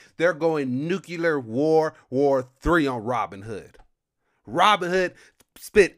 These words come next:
eight years building this product. I seen it ad after ad. I finally got it maybe a year and a half ago.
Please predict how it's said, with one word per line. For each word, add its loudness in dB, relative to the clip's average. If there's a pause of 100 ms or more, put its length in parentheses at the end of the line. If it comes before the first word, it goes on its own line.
eight 4
years 4
building 2
this -4
product. -4
I 2
seen -2
it -2
ad -2
after -4
ad. -4
I -20
finally -6
got -4
it -12 (220)
maybe -2
a -4
year -2
and -4
a -8
half -6
ago. -12